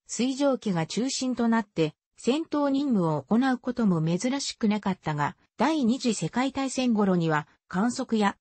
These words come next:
偵察任務用の機体がほとんどであり、本格的な空戦を行える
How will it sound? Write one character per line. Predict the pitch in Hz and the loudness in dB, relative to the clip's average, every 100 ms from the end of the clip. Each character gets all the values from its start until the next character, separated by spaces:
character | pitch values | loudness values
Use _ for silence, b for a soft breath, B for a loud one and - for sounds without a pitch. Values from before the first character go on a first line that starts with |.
| _ _ | _ _
偵 | 247 311 | -4 -2
察 | - 302 269 | -4 -4 -2
任 | 262 262 | -2 0
務 | 254 247 | 0 2
用 | 254 | 2
の | 247 240 | 0 -2
機 | - | -4
体 | 262 262 | -2 0
が | 247 240 | 0 -2
ほ | 202 | -2
と | 202 269 | -2 0
ん | 226 | 2
ど | 190 | 2
で | 165 | 0
あ | 156 | 0
り、 | 156 - _ b _ | -2 -4 _ b _
本 | - 226 277 | -2 0 0
格 | 294 - | -8 -8
的 | 285 277 277 | -8 -4 -4
な | 262 | -2
空 | 240 277 | -2 -2
戦 | 269 262 | 0 0
を | 254 226 | 2 2
行 | 208 220 | 2 0
え | 196 180 | 2 2
る | 175 185 | 0 -4